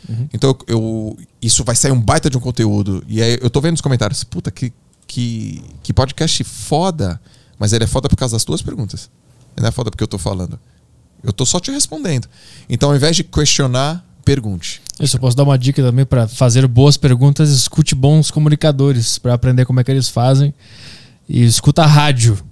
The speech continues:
Speaker 1: Vai ouvir um programa de rádio de manhã aí que tem entrevista, que pro-, normalmente rádio de manhã é o melhor rádio que existe, onde o cara faz as melhores perguntas e dá pra aprender muito com o pessoal aí.
Speaker 2: Show.
Speaker 1: O que mais temos de questões aí, Caiozito?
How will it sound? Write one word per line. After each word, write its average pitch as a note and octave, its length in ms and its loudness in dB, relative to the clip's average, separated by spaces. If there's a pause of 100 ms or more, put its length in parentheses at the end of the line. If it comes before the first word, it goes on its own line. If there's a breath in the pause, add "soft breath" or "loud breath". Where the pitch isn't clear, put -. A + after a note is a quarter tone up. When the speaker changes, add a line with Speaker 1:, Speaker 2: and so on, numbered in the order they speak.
(180)
Speaker 1:
Vai C3+ 200 -4
ouvir C3+ 180 6
um D3 80 6
programa C#3+ 280 4
de B2+ 120 2
rádio B2+ 240 4
de B2+ 40 2
manhã B2+ 460 6
aí B2+ 160 4
que - 80 -12
tem C3 140 2
entrevista, B2 580 2
que C3 200 0
pro-, - 220 2
normalmente F3 560 6
rádio D#3 280 4
de D#3+ 60 4
manhã C#3+ 340 6
é D#3 80 6
o D3+ 40 6
melhor D3+ 280 6
rádio D#3 280 4
que - 80 0
existe, B2 360 4
onde A2+ 120 0
o A2 40 -6
cara B2 240 2
faz B2+ 220 2
as B2 40 0
melhores B2+ 220 6
perguntas C3 560 0
e C3+ 180 2 (160)
dá B2+ 140 2
pra C3+ 80 4
aprender C3 260 2
muito C3 300 2
com C3 80 0
o B2 40 0
pessoal A2+ 440 0
aí. - 120 -8 (460 loud breath)
Speaker 2:
Show. F#2+ 140 -8
Speaker 1:
O - 400 -20
que D#3+ 100 2
mais D3+ 160 6
temos C3+ 220 4
de - 80 0
questões B2 440 2
aí, G2+ 220 2 (240)
Caiozito? G#2 500 -2